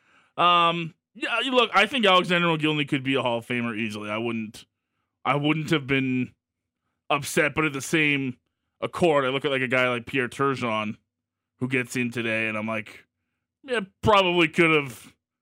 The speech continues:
could have had him in the Hall a little bit sooner too, at, at thirteen hundred and twenty-seven points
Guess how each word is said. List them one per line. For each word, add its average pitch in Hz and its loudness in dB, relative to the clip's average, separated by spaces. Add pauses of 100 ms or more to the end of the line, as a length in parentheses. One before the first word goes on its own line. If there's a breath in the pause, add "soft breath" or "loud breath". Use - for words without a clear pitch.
(280)
could 170 4
have 147 2
had 151 4
him 147 2
in 139 0
the 135 -2
Hall 127 2
a - 2
little 127 0
bit 123 -4
sooner 127 0
too, 127 0
at, 120 -8
at 120 -6
thirteen 135 -2
hundred 120 -4
and 117 -8
twenty-seven 120 -6
points 120 -6